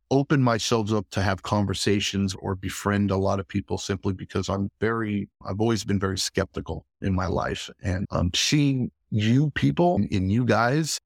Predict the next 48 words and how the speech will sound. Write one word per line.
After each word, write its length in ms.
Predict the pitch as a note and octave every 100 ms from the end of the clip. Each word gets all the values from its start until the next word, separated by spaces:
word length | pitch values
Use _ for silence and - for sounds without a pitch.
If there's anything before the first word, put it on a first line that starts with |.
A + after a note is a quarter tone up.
| -
and 140 | G2
you 100 | G#2+
know 180 | B2 A#2
who 120 | B2
you 240 | A2+ G#2 G#2
are 200 | A2 A2+
out 180 | G#2+
there, 280 | A#2 A#2+ C#3+ - _ _
you 160 | G2+
have 120 | F2+ -
changed 480 | - A#2+ A#2+ A2+
my 160 | G#2 G2
perception 640 | F#2+ F#2 - G2 - G2
of 140 | F#2 F#2
life. 440 | F#2 F2 - - -
And 360 | G2 F#2 F#2 - _ -
that 160 | F#2+
might 200 | G2 F#2+
sound 220 | - G2+
a 20 | G2
little 200 | G2+ F#2+
crazy 540 | - G2+ G#2 A2 G#2+
or 220 | G2+ G2+ -
far, 220 | - G2+
but 160 | G2+ G#2+
you 140 | G#2
have, 300 | A2 A2+ G2
you've 160 | F#2 F2+
changed 320 | G#2 G#2 G2+
me 120 | F#2+
as 120 | F#2
an 100 | F#2
individual 600 | F#2+ F#2 F#2+ F#2 F#2+ F#2
where 240 | F#2 G2 F#2+ _ _ _ _
you 240 | - F#2+
make 300 | G2 G#2 A2
me 160 | G#2+ F#2+
believe 480 | F#2+ F#2 G2 G#2 G2
that 240 | - B1+ - _ _
people 420 | - - G2 G2 - _ _ -
are 180 | F#2+
inherently 440 | F#2 G2 G2+ G2+ F#2+
good 320 | G#2 G2 F2+ - _ -
instead 320 | F#2 - G2
of 160 | F#2+ F2+ -
always 320 | F#2 F#2+ F#2
being 240 | F#2+ F#2
assholes 640 | F2+ F2+ - F2 - F#2